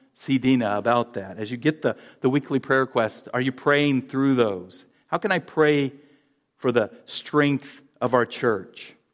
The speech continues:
And if you're not sure of how to, how to answer these questions, I'd love to talk to you about them. I'm happy to talk to you about any of that. So, sixth question, consider what's the most helpful new way you could strengthen your church.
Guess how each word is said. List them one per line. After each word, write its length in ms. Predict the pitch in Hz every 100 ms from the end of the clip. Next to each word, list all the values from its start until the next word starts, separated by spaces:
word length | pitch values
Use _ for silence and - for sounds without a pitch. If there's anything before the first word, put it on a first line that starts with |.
| _ _ _ _ _ _ _ _ _ _ -
And 100 | 131
if 120 | 139
you're 80 | 139
not 260 | 156 190 -
sure 480 | - 214 147 151
of 100 | 185
how 220 | 180 143 147
to, 160 | 143 - - -
how 160 | 143
to 100 | 139
answer 380 | 151 196 226 175
these 220 | 127 110
questions, 520 | - 107 101 - 117
I'd 180 | 117 120
love 200 | 127 139
to 100 | 135
talk 380 | 131 117 117 -
to 80 | 110
you 60 |
about 240 | 92 95 87
them. 160 | 101
I'm 100 | 104
happy 460 | 101 117 120 120 110 - _
to 100 | -
talk 320 | 107 120 110 -
to 80 |
you 40 | 110
about 260 | 104 101 107
any 240 | 107 101
of 160 | 95 95
that. 260 | 95 95 _ - _ _ _ _ _ _ _ -
So, 100 | 120
sixth 380 | - 185 - -
question, 460 | 139 123 - 101
consider 800 | 95 110 110 - 180 180 185 185 - _ _ -
what's 240 | 143 -
the 80 | 131
most 260 | 131 120 -
helpful 680 | 160 185 - 180 180 175 - -
new 300 | 127 156 226
way 580 | 247 165 110 101 107 107
you 120 | 131 139
could 160 | 113
strengthen 680 | - - 147 160 151 151 143
your 120 | 135
church. 640 | 135 151 110 - - -